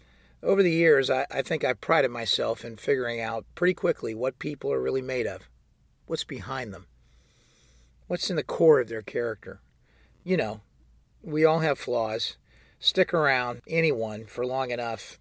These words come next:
around anyone, and you'll see them. But the point is that on balance, you can usually tell if a person is way more good than they are bad. Mister Frazier is a good person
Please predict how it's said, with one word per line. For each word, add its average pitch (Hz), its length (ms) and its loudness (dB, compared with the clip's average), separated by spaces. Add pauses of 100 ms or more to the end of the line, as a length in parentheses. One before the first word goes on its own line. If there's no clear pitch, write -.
(120)
around 139 380 0
anyone, 107 540 0 (120)
and 127 160 -10
you'll 123 140 -2
see 131 240 -2
them. 95 200 -12 (1000)
But 175 140 0
the 170 60 2
point 240 360 4
is 110 340 0 (600)
that 151 140 6
on 170 200 2
balance, 139 640 0
you 151 160 -2
can 143 160 -2
usually 190 640 0
tell 120 320 0
if 117 120 -6
a 139 60 -2
person 143 500 0
is 117 360 -2
way 139 340 4
more 165 260 4
good 113 440 2 (220)
than 123 140 -8
they 120 120 -4
are 117 160 0
bad. 139 420 0 (420)
Mister 202 380 0
Frazier 135 560 4
is 113 140 -4
a 123 60 -6
good 117 240 -6
person - 420 -4